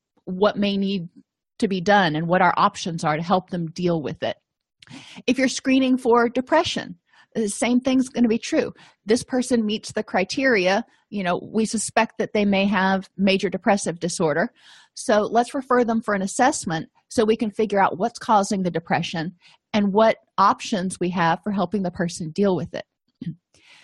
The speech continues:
We wanna develop a written integrated summary to support our diagnostic impressions. And you're gonna do more of that with assessment. Um, but in the screening, you know,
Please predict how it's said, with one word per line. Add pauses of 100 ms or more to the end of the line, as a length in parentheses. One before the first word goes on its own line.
(600)
We
wanna
develop
a
written
integrated
summary
to
support (120)
our
diagnostic
impressions.
And
you're
gonna
do
more
of
that
with
assessment. (840)
Um,
but (200)
in
the
screening, (440)
you
know,